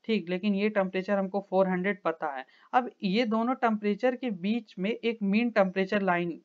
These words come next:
जाएगी, ठीक है। तो हम जब आपको mean temperature of heat addition बता रहे थे, तो फॉर्मूला बताया रहा होगा कि टोटल हीट एडिशन तो हम जान रहे हैं एच वन माइनस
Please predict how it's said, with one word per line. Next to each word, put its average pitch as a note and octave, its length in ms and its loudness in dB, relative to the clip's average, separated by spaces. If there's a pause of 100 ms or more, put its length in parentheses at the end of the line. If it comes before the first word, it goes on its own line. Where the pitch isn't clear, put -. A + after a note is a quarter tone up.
जाएगी, C3+ 460 -4 (340)
ठीक A3 180 -6
है। - 120 -10 (280)
तो G3+ 60 0
हम A#3 120 2
जब B3 180 4
आपको B3+ 240 0
mean A#3 380 2
temperature A3+ 420 2
of B3 180 4 (100)
heat A#3 240 -4
addition G#3 380 0
बता G#3+ 280 2
रहे G3+ 140 2
थे, A#3+ 140 2
तो C4 120 -4
फॉर्मूला A3+ 520 6
बताया D3 320 0
रहा C#3+ 140 -2
होगा C#3 220 -4
कि E3+ 280 -10
टोटल G#3 280 0
हीट A3+ 240 0
एडिशन A3 460 0
तो A#3 100 0
हम A3+ 180 0
जान A3 280 2
रहे G#3+ 80 2
हैं G3 160 -2
एच F3+ 160 -6
वन G#3 160 2
माइनस G3+ 360 2